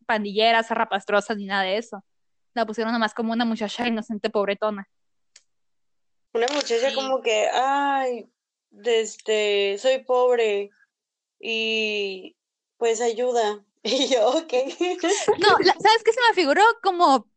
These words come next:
Speaker 1: como protagonista de una novela de Televisa que va a terminar siendo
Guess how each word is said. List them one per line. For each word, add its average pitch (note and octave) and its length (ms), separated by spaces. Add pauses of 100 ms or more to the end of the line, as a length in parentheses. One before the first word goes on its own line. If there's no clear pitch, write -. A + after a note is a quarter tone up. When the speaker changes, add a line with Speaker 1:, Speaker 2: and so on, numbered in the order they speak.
(120)
Speaker 1:
como D#4+ 240
protagonista C#4 680
de D#4 60
una F4 140
novela C4+ 300
de D4+ 80
Televisa D4 500
que C#4+ 100
va B3 80
a A#3+ 80
terminar C4 380
siendo B3 720